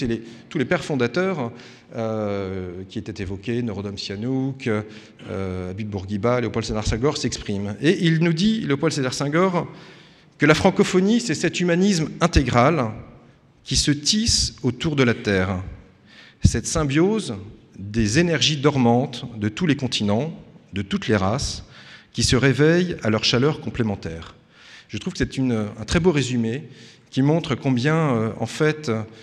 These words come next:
eh bien, euh, nous nous nourrissons, euh, les uns des autres et, euh,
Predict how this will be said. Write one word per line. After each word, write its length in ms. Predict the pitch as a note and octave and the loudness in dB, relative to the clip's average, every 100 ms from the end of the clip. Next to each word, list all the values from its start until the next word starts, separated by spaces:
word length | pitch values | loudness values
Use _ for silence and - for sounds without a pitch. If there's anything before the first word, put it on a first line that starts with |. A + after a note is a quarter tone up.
| - - _ | -20 -20 _
eh 80 | - | -6
bien, 320 | G#2+ B2 C#3 | -4 -2 0
euh, 340 | A#2+ G#2+ G2+ G2 G#2 | -2 -2 -4 -6 -6
nous 100 | A2+ | -2
nous 120 | B2 | 0
nourrissons, 760 | C3+ C#3 C3+ B2+ - D#3 D#3 A2+ | 0 0 -2 -4 -4 -2 -2 -2
euh, 140 | G2+ | -2
les 200 | G2 A#2 | -2 -2
uns 80 | C3+ | 0
des 200 | B2+ A#2 | 0 0
autres 380 | C#3 E3+ E3+ C3+ | 0 0 -2 -2
et, 120 | A#2+ | 0
euh, 120 | G#2 | 0